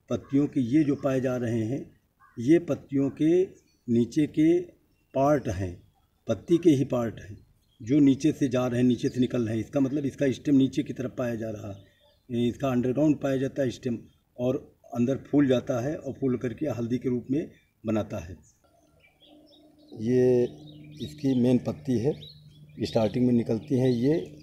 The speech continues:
इस तरह से coiled होकर के निकलती हैं, लेकिन ये फूलने के बाद इस तरह की पत्ती हो जाती है। इसमें veins का आप देखिए पीछे से, तो veins का निकलने का तरीका इस तरह से है। इसमें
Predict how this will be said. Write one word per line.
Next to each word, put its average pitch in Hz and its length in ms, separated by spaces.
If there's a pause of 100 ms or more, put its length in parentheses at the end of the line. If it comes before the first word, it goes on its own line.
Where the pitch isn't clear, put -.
(140)
इस - 140
तरह 117 160
से 135 140
coiled 117 340
होकर 104 300
के 117 120
निकलती 110 400
हैं, 151 80
लेकिन 123 300
ये 113 60
फूलने 117 340
के 107 80
बाद 123 340
इस 87 140
तरह 113 160
की 104 60
पत्ती 104 320
हो 98 120
जाती 95 300
है। 87 120 (380)
इसमें 127 280
veins 127 400
का 131 540
आप 113 100
देखिए 113 360
पीछे 110 340
से, 139 180 (480)
तो 110 100
veins 127 360
का 131 120
निकलने 120 400
का 123 120
तरीका 107 360
इस 110 220
तरह 104 180
से 107 160
है। 110 160
इसमें - 320